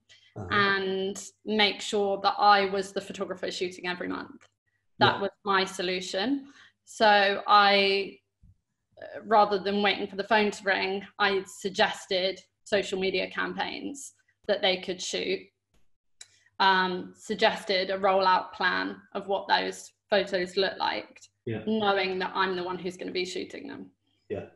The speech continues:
Speaker 2: That was, that was kind of how I managed it. But I mean, there's still a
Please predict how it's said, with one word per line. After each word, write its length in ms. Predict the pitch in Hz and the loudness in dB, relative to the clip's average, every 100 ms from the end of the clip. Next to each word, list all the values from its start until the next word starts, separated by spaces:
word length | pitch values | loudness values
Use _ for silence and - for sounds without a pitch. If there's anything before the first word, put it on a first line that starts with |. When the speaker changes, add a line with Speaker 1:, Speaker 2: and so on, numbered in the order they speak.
| _ _ _ - | _ _ _ 0
Speaker 2:
That 160 | 208 208 | 2 4
was, 240 | 220 214 | 2 2
that 300 | 226 226 220 | 2 2 2
was 160 | 214 - | 0 0
kind 320 | 214 214 202 | 2 2 2
of 80 | 196 | -2
how 320 | 202 202 202 | 2 4 6
I 180 | 196 196 | 4 4
managed 480 | 202 214 226 - | 2 2 0 2
it. 220 | 302 320 - | 4 4 0
But 120 | - | -2
I 80 | - | 0
mean, 240 | 220 220 220 | 0 2 2
there's 240 | 220 220 | 0 0
still 480 | - 247 233 226 | 2 4 4 2
a 40 | - | 0